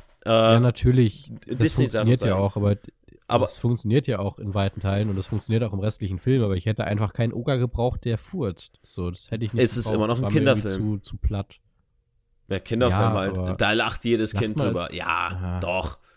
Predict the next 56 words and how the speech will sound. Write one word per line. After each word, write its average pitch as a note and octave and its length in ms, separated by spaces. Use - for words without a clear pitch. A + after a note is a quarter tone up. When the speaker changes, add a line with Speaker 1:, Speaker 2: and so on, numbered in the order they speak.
Speaker 2:
Das G2+ 120
ist - 60
schade. F2+ 440
Speaker 1:
Ja, E2 400
es, - 320
du - 160
bist C3+ 180
ein D3 100
Kind, - 760
wenn A2 160
du A2+ 80
das G#2 220
siehst, G#2 340
dann G#2 160
natürlich C3+ 760
lachst - 300
du F#2 40
da F#2 140
drüber. G2 180
Speaker 2:
Ja, G2 60
aber G2+ 120
ich F#2+ 60
hab A2+ 120
ihn B2+ 100
ja A2 80
jetzt G#2+ 220
gesehen A2 320
und G2+ 240
du G#2 160
hast A#2 100
Speaker 1:
Du - 60
Speaker 2:
ja - 20
Speaker 1:
bist - 160
Speaker 2:
meine - 40
Speaker 1:
ja B2 40
auch C#3 80
kein B2+ 220
Speaker 2:
Bewertung - 20
Speaker 1:
Kind - 160
Speaker 2:
gesehen F#2+ 140
und - 20
Speaker 1:
mehr. G2 260
Speaker 2:
ich, - 80
ja, A2 60
aber G#2+ 80
ich G#2+ 120
hab B2 120
ihn A#2+ 80
ja A2+ 100
auch A2+ 120
nicht A#2 180
unter A2 260
der, G2 460
den, G2 360
den G2 180
Augen G#2 400